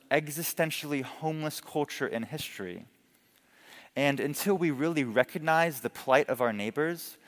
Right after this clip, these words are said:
and stop fearing them, but instead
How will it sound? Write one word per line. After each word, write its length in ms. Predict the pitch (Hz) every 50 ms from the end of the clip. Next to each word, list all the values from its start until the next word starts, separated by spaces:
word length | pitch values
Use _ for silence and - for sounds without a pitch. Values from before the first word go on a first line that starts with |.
| - - - - _ -
and 160 | 127 135 127
stop 380 | - - 147 143 123 - -
fearing 540 | - - - - - - 131 143 170 175 185
them, 460 | 170 196 190 190 196 202 208 208 190 - - _ _ _ - - - - - _ _
but 120 | 147 143
instead 800 | - 131 127 - - - - 143 139 147 160 165 160 165 - -